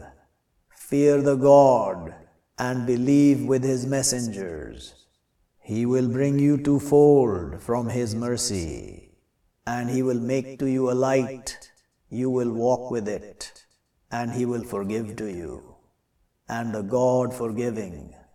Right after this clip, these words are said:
merciful. To surely not their knowing, keepers of the book, surely not they control, over a thing from grace of the God.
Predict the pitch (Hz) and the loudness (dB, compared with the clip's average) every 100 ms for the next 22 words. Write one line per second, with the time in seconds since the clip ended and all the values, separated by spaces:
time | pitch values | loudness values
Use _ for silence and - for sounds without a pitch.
0 | _ 98 107 - 95 - 80 64 64 - | _ -12 -10 -8 -10 -10 -10 -10 -16 -20
1 | _ _ _ _ _ _ _ _ _ _ | _ _ _ _ _ _ _ _ _ _
2 | _ _ _ - 123 - 156 151 151 139 | _ _ _ -10 -6 0 4 4 4 2
3 | 143 151 127 147 147 147 156 151 131 107 | 2 2 2 2 4 2 2 0 -2 -6
4 | 92 80 - _ _ _ - 147 143 139 | -10 -16 -20 _ _ _ -4 0 0 0
5 | 127 120 104 104 95 107 127 131 - - | -2 -4 -6 -8 -6 0 -2 -2 -18 -20
6 | _ _ _ _ _ - - 131 127 123 | _ _ _ _ _ -10 -2 0 0 -2
7 | 117 120 139 135 131 117 120 110 - 131 | -4 0 0 -2 -6 -6 -6 -10 -4 -2
8 | 120 90 78 - - _ - 120 113 117 | 0 -2 -8 -14 -20 _ -8 -6 -6 -10
9 | - 104 - 139 127 117 104 107 98 92 | -10 -12 -6 -6 -4 -8 -8 -8 -8 -8
10 | 101 101 98 87 87 98 101 98 87 92 | -8 -8 -10 -10 -10 -4 0 0 0 -6
11 | 85 - | -12 -18